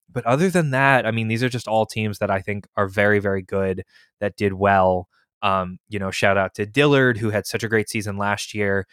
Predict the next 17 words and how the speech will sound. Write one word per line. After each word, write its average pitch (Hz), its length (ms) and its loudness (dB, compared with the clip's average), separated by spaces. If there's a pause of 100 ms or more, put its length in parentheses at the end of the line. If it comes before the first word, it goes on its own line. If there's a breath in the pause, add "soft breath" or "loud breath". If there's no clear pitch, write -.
(220 soft breath)
came 107 180 0
here 98 260 -2
and 95 120 -4
got 98 240 -2
five 95 320 0
wins, 98 520 -2 (180 soft breath)
had 101 120 -2
a 95 40 -4
couple 101 260 0
of 95 80 -2
really 98 200 -2
good 95 220 -4
B 110 180 -2
teams 101 400 -6
at 101 140 -8
five 95 400 0
wins. 92 540 -8